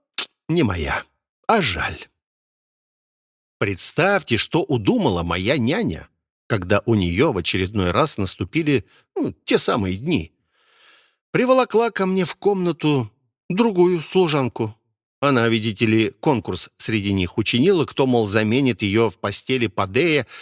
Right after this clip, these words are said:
пока она не в состоянии выполнять свои обязанности по медицинским показателям.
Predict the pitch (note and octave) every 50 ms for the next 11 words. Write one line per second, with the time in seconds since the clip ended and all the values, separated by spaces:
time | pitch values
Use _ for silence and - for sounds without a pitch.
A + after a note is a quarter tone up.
0 | - - _ - A2+ - - A#2+ A2 - A#2 A#2 A2 G#2+ A2 G#2+ G2+ - - A2
1 | - - - G2 G#2+ A#2+ D3 D3 C3 A2 G2 G2+ - - F2 F2 G2+ A2 C3+ C#3
2 | - G#2+ F#2+ F#2+ F#2+ F2 D#2+ D#2 E2 B2 D#3+ E3+ E3 F3 F3+ F3+ D#3+ - - E3
3 | - - A2 G#2 F#2+ D#2 F#2+ F2+ - - - E3+ F#3+ - - - F3 D3 - D#3+
4 | D3+ - E3 D3+ A#2 F#2 F2+ C3+ C3 C2 - - - D2+ B1+ B1 B1+ B1+ B1+ B1+
5 | -